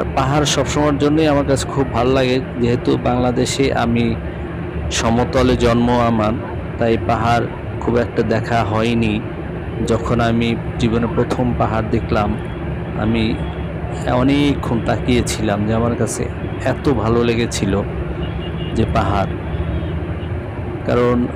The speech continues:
এই পৃথিবীর যে সৌন্দর্য বৃদ্ধি করে যেগুলো, পাহাড়, নদী, সাগর, চাঁদ, নারী, ফুল, প্রজাপতি, এরাই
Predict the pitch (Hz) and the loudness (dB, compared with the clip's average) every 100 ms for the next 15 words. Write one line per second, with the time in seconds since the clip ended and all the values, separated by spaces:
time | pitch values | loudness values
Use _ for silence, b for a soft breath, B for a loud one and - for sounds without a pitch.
0 | - - - - - 156 156 151 - 175 | -6 -8 -6 -6 0 0 2 2 2 2
1 | 170 180 165 156 160 - 139 151 151 160 | 2 2 2 4 4 2 2 2 2 2
2 | 160 147 123 120 120 - 160 147 127 117 | 4 2 2 2 2 2 2 4 2 2
3 | 110 101 101 98 107 190 - - - - | 2 2 2 4 2 2 -4 -8 -8 -8
4 | - - - - - - - - 127 120 | -8 -8 -8 -6 -8 -10 -8 -4 0 2
5 | 120 123 120 120 120 123 113 117 117 120 | 4 4 4 2 2 2 2 2 2 4
6 | 117 113 - - - - 120 117 117 110 | 4 2 -2 -6 -6 -4 2 4 4 2
7 | - - - - - - - - - - | 0 -2 -2 -4 -4 -4 -6 -6 -6 -6
8 | - 107 110 113 117 110 110 - 113 120 | -2 0 2 4 4 2 0 2 4 4
9 | 110 117 117 117 113 120 - 110 107 - | 2 2 2 2 2 0 2 0 0 -4
10 | - - - 123 143 | -4 -4 0 2 4